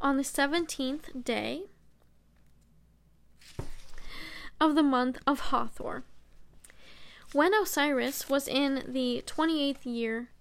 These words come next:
either of his reign or of his age. The first to know of what happened were the Pans and the Satyrs, who dwelt hard by the Panopolis. And finally, the news was brought to Isis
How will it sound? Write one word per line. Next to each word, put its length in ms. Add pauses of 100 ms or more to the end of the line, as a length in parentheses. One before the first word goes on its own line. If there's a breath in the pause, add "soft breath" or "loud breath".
(480 soft breath)
either 320
of 160
his 240
reign 480
or 160
of 160
his 260
age. 480 (760 loud breath)
The 80
first 460
to 100
know 360
of 160
what 140
happened 580
were 120
the 80
Pans 720
and 160
the 60
Satyrs, 600
who 120
dwelt 400
hard 520
by 140
the 120
Panopolis. 880 (580 loud breath)
And 120
finally, 640 (280 soft breath)
the 80
news 360
was 120
brought 400
to 160
Isis 580